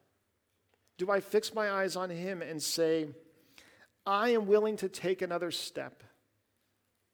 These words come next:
a step of obedience in this direction to my Father"? Am I willing to do that in my distress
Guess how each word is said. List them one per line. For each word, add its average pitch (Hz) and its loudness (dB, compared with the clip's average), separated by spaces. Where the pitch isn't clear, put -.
a 160 -8
step 220 -2
of 214 -2
obedience 208 -6
in 180 -4
this 180 -2
direction 170 -6
to - -16
my 170 -2
Father"? 165 -10
Am 190 6
I 180 6
willing 240 8
to 208 0
do 185 -4
that 202 -2
in 196 -6
my 185 -4
distress - -10